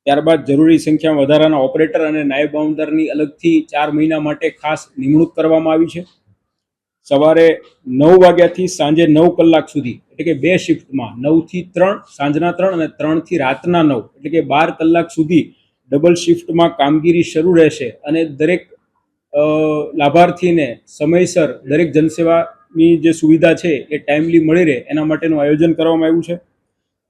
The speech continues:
પીવાનું પાણી દરેક જગ્યાએ તથા મંડપ જ્યાં, અ, ખાસ કરીને ઉનાળાની સિઝન હોય તો મંડપની ખાસ વ્યવસ્થા કરવામાં આવી છે. અરજદારો, અરજદારો દ્વારા માટે અલગથી સુવિધા, બેસવા માટે અલગથી કરવામાં આવી છે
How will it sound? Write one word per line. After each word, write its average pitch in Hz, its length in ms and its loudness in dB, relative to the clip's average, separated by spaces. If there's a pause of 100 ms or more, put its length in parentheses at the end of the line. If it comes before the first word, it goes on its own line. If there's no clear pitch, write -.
(160)
પીવાનું 170 480 2
પાણી 160 360 2 (140)
દરેક 151 300 0
જગ્યાએ 156 380 2
તથા 165 520 0 (200)
મંડપ 160 360 4 (360)
જ્યાં, 160 300 0 (720)
અ, 147 200 -2
ખાસ 156 320 -4
કરીને 165 260 2
ઉનાળાની 160 420 2
સિઝન 160 320 0
હોય 165 200 4
તો - 240 -2
મંડપની 160 440 2
ખાસ 160 320 -2
વ્યવસ્થા 160 340 0
કરવામાં 165 400 0
આવી 165 140 4
છે. 170 120 -4
અરજદારો, 160 800 -2
અરજદારો 156 500 -6
દ્વારા 160 280 -2
માટે 160 220 -4
અલગથી 156 380 -2
સુવિધા, 156 420 0
બેસવા 147 380 -6
માટે 156 240 -4
અલગથી 156 320 -2
કરવામાં 160 400 0
આવી 165 120 2
છે 180 140 -8